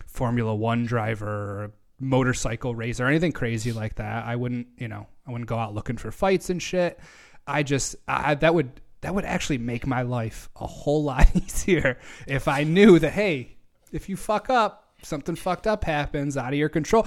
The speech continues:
Like the video with that car flipping, the tire, that motherfucking tire coming off that shit, and that shit, boom, done. Like, you could easily have died in an instant without even knowing what the fuck happened there.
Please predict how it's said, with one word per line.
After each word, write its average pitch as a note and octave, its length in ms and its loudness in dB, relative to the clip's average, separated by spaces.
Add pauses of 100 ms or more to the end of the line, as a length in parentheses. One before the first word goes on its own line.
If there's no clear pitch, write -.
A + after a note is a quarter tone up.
(160)
Like D#3+ 160 2
the E3 80 4
video D#3+ 340 4
with F#3+ 140 4
that F#3 180 6
car A3+ 240 8
flipping, A#2 440 0
the C3 80 -2
tire, F#3 500 4 (280)
that C#3+ 160 0
motherfucking E3 600 0
tire G3 320 2
coming E3+ 340 2
off D#3+ 220 2
that D#3 160 0
shit, F#3 260 -4
and D3 140 -8
that F3 160 -6
shit, B2 200 -10 (320)
boom, A3 600 4 (320)
done. D#3 360 4
Like, C3+ 260 -4
you F#3+ 120 -2
could E3+ 260 -2 (320)
easily E3 500 4
have B2+ 220 0
died B2 480 2 (120)
in D3 120 4
an C#3 120 2
instant C3 420 -2
without E3+ 280 0
even A#2+ 320 -2
knowing C#3+ 360 2
what C3+ 120 0
the C3 80 -2
fuck - 280 -6
happened B2+ 380 -2
there. D3 240 0